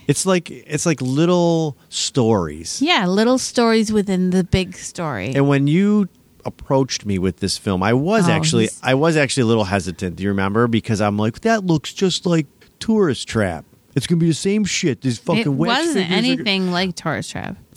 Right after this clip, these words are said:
Speaker 1: It wasn't, but
Speaker 2: Yeah,
Speaker 1: it
Speaker 2: see?
Speaker 1: was, kind of.
Speaker 2: It was not.
Speaker 1: Eh,
Speaker 2: How
Speaker 1: kind
Speaker 2: was
Speaker 1: of.
Speaker 2: it? They weren't even tourists. They were like, they lived,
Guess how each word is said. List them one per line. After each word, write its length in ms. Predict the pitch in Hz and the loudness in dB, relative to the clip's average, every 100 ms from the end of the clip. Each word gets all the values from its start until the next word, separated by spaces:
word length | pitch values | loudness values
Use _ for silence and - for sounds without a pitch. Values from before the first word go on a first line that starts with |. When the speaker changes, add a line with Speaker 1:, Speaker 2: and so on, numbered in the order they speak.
| - | -12
Speaker 1:
It 140 | - 131 | -2 -2
wasn't, 540 | 120 107 80 87 92 - - | 2 0 0 -6 -8 -14 -6
but 280 | 95 87 - - | -4 -4 -8 -2
Speaker 2:
Yeah, 300 | 190 180 165 | 2 2 2
Speaker 1:
it 40 | 175 | 0
Speaker 2:
see? 320 | 170 180 180 196 | 2 4 4 2
Speaker 1:
was, 180 | 220 - _ - | -2 -10 _ -12
kind 320 | 87 80 73 | -8 -8 -10
of. 200 | 80 - | -14 -4
Speaker 2:
It 180 | 277 294 | 0 2
was 240 | 427 480 381 | 0 -2 -2
not. 400 | 427 523 453 240 | -2 -2 -4 -2
Speaker 1:
Eh, 80 | 233 | -2
Speaker 2:
How 240 | 311 349 | 0 -2
Speaker 1:
kind 100 | 349 | 0
Speaker 2:
was 180 | 349 349 | -2 0
Speaker 1:
of. 60 | |
Speaker 2:
it? 180 | 277 208 | -2 -2
They 140 | 254 277 | -2 0
weren't 320 | 294 320 233 | 0 -2 0
even 360 | 285 277 262 240 - - | 0 0 0 -2 -8 -14
tourists. 600 | - 302 311 202 180 - - | -4 0 0 0 -2 -8 -6
They 180 | 233 233 | -2 0
were 220 | 233 233 | 0 0
like, 240 | 226 220 - 185 | 0 0 -2 -2
they 160 | 240 | -2
lived, 380 | 220 208 233 247 | 0 0 0 -2